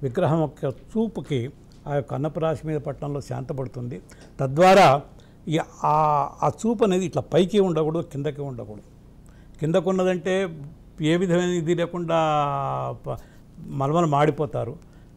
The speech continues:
పైకి పోయిందంటే వర్షపాతం లేకుండా ఇది అయిపోతారు. కాబట్టి బ-, ఆ, వాటిల్లో కూడా చాలా, ఆ, చేసేటువంటి,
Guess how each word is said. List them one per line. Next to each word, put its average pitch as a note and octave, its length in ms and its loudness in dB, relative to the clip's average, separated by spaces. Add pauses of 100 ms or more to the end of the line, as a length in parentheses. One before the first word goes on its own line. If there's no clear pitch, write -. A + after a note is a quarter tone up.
(280)
పైకి E3+ 220 2
పోయిందంటే E3 400 0
వర్షపాతం D3 580 -2
లేకుండా C3+ 320 -6
ఇది A#2+ 120 -8
అయిపోతారు. A2+ 440 -12 (100)
కాబట్టి B2 240 -8
బ-, A#2+ 120 -8 (100)
ఆ, A#2 380 -6 (200)
వాటిల్లో D3+ 340 -4
కూడా D#3 180 -2 (100)
చాలా, C3+ 540 -2 (300)
ఆ, A2+ 200 -6 (160)
చేసేటువంటి, F#3 540 0